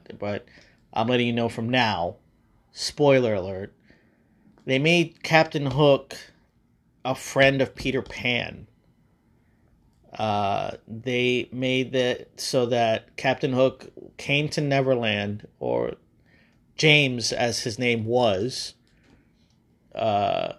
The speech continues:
he was in Neverland, or Peter Pan brought him to Neverland, or something like that, and they became best friends.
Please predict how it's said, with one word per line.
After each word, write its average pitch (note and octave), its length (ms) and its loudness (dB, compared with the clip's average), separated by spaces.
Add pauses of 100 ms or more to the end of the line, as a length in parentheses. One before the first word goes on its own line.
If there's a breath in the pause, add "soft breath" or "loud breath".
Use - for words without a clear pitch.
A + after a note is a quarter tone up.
(160)
he B2 380 -6
was B2 320 0
in B2+ 240 -8
Neverland, D3 600 0
or A#2+ 140 2
Peter C3 320 -2
Pan A#2+ 240 2
brought A#2+ 160 0
him C3+ 100 -2
to C#3 120 -6
Neverland, C3+ 500 -2
or A#2 320 -2
something D3 420 0
like A#2+ 220 -4
that, A2 200 -2
and A2 120 -4
they A#2 80 2
became B2+ 360 -4
best B2+ 220 0
friends. A2 600 -4